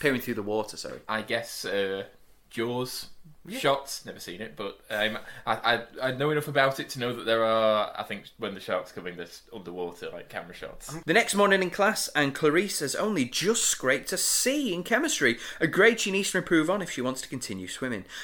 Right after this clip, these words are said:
Speaker 1: So Zeke decides to offer his services in return for hers. But before Chris can say giggity,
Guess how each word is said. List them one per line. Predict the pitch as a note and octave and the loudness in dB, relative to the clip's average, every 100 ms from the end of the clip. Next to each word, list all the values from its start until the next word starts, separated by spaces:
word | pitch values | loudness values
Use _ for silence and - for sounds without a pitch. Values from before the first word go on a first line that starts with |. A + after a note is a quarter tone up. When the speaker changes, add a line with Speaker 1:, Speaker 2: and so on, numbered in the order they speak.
| - | -2
Speaker 1:
So | D#3+ | 0
Zeke | C#3 C#3+ A3 E3+ | 2 0 -2 -2
decides | C#3 D3 C3+ C#3+ | 0 2 4 2
to | - - | -2 -2
offer | C3+ - | -2 -2
his | C#3 D#3 | -6 -2
services | - - E3 F#3+ - - F#2+ | 0 4 4 4 0 -6 -6
in | - F#2+ | -8 -8
return | F#2+ - - F#2+ G2 | -8 -8 -8 -8 -8
for | - A#2 - | -10 -12 -4
hers. | D3+ A#3 C#3 F2+ - - - - - | 0 2 0 -2 -8 -12 -16 -8 0
But | G#3 | 2
before | G#3 A#3+ A#3 | 8 8 8
Chris | A#3+ A3+ - | 6 4 2
can | F#3 | 4
say | A3 F3 | 4 6
giggity, | C#3 C4 F#3 C3+ C#3 | 6 4 6 4 2